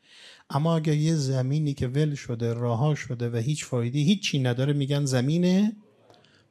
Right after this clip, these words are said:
بائر. این از اون ماده. بائر، ببره اینه. به بازاری که کساده می‌گن تجارتی که بائره.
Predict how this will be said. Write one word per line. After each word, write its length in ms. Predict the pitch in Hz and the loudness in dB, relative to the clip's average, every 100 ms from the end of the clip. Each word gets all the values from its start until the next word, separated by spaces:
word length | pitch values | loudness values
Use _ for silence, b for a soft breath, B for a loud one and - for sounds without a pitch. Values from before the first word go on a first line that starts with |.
| - | -8
بائر. 560 | 113 117 117 110 107 110 _ - _ _ _ _ _ _ _ | -6 -6 -8 -10 -12 -20 _ -20 _ _ _ _ _ _ _
این 160 | 196 180 | 2 4
از 160 | 147 | 6
اون 100 | 143 | 2
ماده. 280 | 127 117 117 | 0 -4 -6
بائر، 680 | 120 131 135 139 - 208 196 | -4 0 2 0 -4 -2 0
ببره 560 | 151 131 131 143 196 196 | 4 4 4 4 2 0
اینه. 480 | 139 110 107 120 127 _ _ b b b b b b b _ _ | -6 -6 -12 -16 -20 _ _ b b b b b b b _ _
به 80 | 180 | -2
بازاری 960 | 175 165 180 185 170 208 254 262 262 233 | 0 2 2 2 4 4 4 4 2 0
که 540 | - 233 240 240 226 - - - | 0 0 2 0 -2 -6 -20 -10
کساده 1000 | - - 143 - - 143 147 143 185 214 | -8 -4 2 2 4 4 4 4 0 2
می‌گن 400 | 202 170 180 196 | 0 0 0 0
تجارتی 800 | - 139 135 135 139 180 - 202 | -2 -2 2 2 2 0 0 -2
که 220 | - 196 | 2 2
بائره. 880 | 185 147 131 131 156 120 110 110 113 | 4 6 6 6 4 4 0 -8 -12